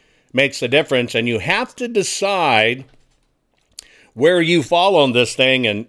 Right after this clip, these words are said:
speak about it, because the left's going to decide on their own. They're already spinning a history, and it amazes me how the left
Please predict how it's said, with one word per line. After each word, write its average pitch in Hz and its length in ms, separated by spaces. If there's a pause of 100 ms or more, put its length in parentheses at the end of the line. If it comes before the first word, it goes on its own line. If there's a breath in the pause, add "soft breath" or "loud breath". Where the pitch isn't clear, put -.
speak 147 360
about 95 220
it, 95 80
because 123 440
the 170 120
left's - 440
going 147 500
to 147 160
decide 151 720
on 143 300
their 110 340
own. 117 460 (480 soft breath)
They're 185 260
already 202 480
spinning 175 480
a 131 80
history, 160 380
and 135 80
it 139 120
amazes 170 520
me 147 160
how 139 180
the 120 160
left 113 640